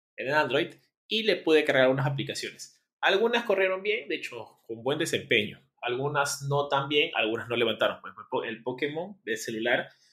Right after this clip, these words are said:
el último que salió, el Unite, no me carga la pantalla. Está en negro y cuando doy clic se pone anaranjado donde doy clic. Pero la aplicación no levanta. La de Kino Files me levantó, pero me salió un mensaje que, por ejemplo, tiene que instalar los servicios de Google para que funcione.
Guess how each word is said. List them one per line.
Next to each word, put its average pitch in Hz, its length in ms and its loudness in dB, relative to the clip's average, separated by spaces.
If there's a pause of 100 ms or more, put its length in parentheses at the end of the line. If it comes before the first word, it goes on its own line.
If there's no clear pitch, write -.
(220)
el 107 180 -2
último 139 280 -2
que 151 80 -4
salió, 160 320 2
el 110 100 4
Unite, 135 520 0
no 151 160 0
me 156 140 2
carga 151 240 6
la 147 120 4
pantalla. 110 280 0
Está - 160 -4
en 139 100 -4
negro 151 260 4
y 170 40 -4
cuando 117 220 0
doy 110 120 2
clic 120 160 -8
se - 200 -8
pone 120 160 -2
anaranjado 110 460 -6
donde 82 100 -14
doy 104 120 -16
clic. 95 180 -20 (420)
Pero 110 100 -4
la 107 40 2
aplicación 110 320 -6
no 113 60 -2
levanta. 104 520 -2 (340)
La 135 120 4
de 135 80 4
Kino 180 220 2
Files 175 320 4
me 156 100 0
levantó, 131 420 4
pero 135 140 2
me 110 80 -6
salió 123 160 -2
un 123 60 -2
mensaje 120 440 -2
que, - 240 -4 (380)
por 120 120 -4
ejemplo, 127 480 -4
tiene 160 240 2
que 165 80 -4
instalar 135 240 0
los 139 80 -2
servicios 135 380 0
de 110 100 -6
Google 139 360 2
para 131 180 0
que - 80 -18
funcione. - 540 -2